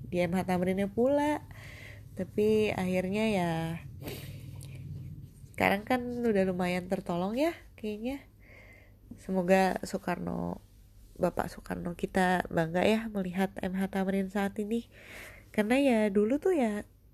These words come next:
M H Tamrin tuh kayak yang ngembangin ya Pak Karno banget gitu. Kayak Sarinah itu juga kan dia yang tadinya pengen bikin apa,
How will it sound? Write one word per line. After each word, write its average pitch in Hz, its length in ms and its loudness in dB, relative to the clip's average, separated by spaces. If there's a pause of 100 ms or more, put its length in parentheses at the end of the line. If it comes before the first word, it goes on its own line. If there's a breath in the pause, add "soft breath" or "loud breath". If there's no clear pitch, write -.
(280)
M 208 120 0
H 208 140 -2
Tamrin 233 320 -4
tuh 349 140 0 (160)
kayak - 240 0 (160)
yang 202 180 -4
ngembangin 190 380 2
ya 226 200 4 (140)
Pak - 220 -2
Karno 185 320 0
banget 262 320 2
gitu. 254 320 4
Kayak 196 400 0 (580 loud breath)
Sarinah 240 920 4 (160)
itu 220 200 0
juga 180 360 4
kan 220 260 -2 (720 loud breath)
dia 190 400 2
yang 196 160 -2
tadinya 190 320 -2
pengen 190 320 -4
bikin 180 400 -6
apa, 302 240 -2